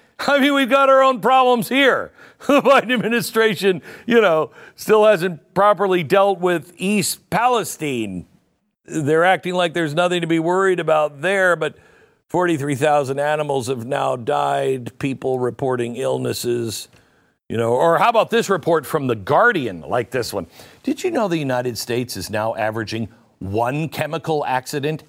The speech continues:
every two days? <laughs> We should make hydrogen! Now, why isn't the American mainstream media reporting on that? Ah, it doesn't matter.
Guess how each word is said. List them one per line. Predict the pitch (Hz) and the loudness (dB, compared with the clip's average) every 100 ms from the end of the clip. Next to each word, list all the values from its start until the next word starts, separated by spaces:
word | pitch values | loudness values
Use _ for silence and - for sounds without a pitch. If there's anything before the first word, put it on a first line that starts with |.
| _ | _
every | 139 139 135 156 | -2 -2 -4 -6
two | - 160 151 | -4 -4 -2
days? | 123 117 139 214 - - _ - - - | 0 0 -2 -2 -6 -10 _ -20 -20 -12
<laughs> | - | -4
We | 311 302 302 | 0 2 2
should | 220 277 262 | 2 -2 2
make | 285 285 | 0 0
hydrogen! | 175 233 294 254 240 170 175 160 104 73 - _ _ _ _ _ _ _ _ | -2 -2 0 -2 -2 0 -2 -2 -6 -14 -20 _ _ _ _ _ _ _ _
Now, | - 196 185 | -2 0 2
why | 208 214 214 | 2 2 0
isn't | 151 147 | -4 -6
the | 131 127 | -4 -2
American | 123 117 127 117 | -2 -2 -4 -4
mainstream | 117 113 - 120 113 | -4 -6 -6 -4 -2
media | 110 110 107 | -2 -2 -2
reporting | 104 98 113 107 101 | -4 -4 -4 -4 -4
on | 101 95 | -4 -4
that? | 95 113 - _ _ _ _ _ - | -6 -6 -10 _ _ _ _ _ -2
Ah, | 139 107 90 | 0 0 -4
it | 92 | -6
doesn't | 85 76 | -10 -12
matter. | 69 69 69 71 | -6 -6 -4 -8